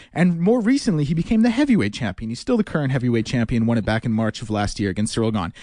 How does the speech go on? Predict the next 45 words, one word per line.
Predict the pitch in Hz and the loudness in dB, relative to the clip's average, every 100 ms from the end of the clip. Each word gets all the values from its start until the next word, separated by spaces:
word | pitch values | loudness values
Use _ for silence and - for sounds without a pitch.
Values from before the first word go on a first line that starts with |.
| - - | -16 0
He | 247 302 | 6 8
was | 330 | 6
supposed | - 202 180 - | 2 2 2 0
to | |
fight | 175 156 147 | -2 -2 -2
the | 123 | -4
guy | 117 104 107 - _ - | -4 -2 -4 -6 _ -4
who | - 143 | 2 4
is | 139 - | 4 2
thought | 165 151 | 0 2
by | 147 135 | 2 0
many | 120 117 127 | 0 0 -2
to | - | -4
be | 117 101 104 - _ _ _ - | -6 -6 -6 -10 _ _ _ -6
the | 151 | -2
greatest | 175 208 220 - | 2 4 2 0
heavyweight | 156 104 101 90 | -2 -2 -4 -4
of | 90 | -4
all | 85 | -6
time, | 90 101 95 | -2 -2 -2
a | |
guy | 120 113 | 0 0
named | 113 110 | 0 -2
Stipe | - 127 | -2 -2
Miocic, | 127 113 110 98 - 73 - | 0 0 2 0 -4 -10 -4
won | 131 151 | 0 2
the | 143 | 2
belt | 131 131 127 - _ _ | 2 0 0 -6 _ _
more | 139 143 139 | 0 2 2
t-, | - 156 | -2 -2
defended | 147 190 233 214 160 | 2 2 4 2 2
the | |
belt, | 131 113 104 | 0 -2 -4
excuse | - 131 117 | -6 -4 -4
me, | 123 | -2
more | 123 123 | -2 -2
times | 131 113 | -4 -6
than | 120 110 | -4 -4
anyone | 123 117 | -2 -2
else | 110 110 | -2 -2
in | 110 | 0
U | 107 | 0
F | 107 | 0
C | 101 | -2
history. | 104 104 98 | -2 -2 -4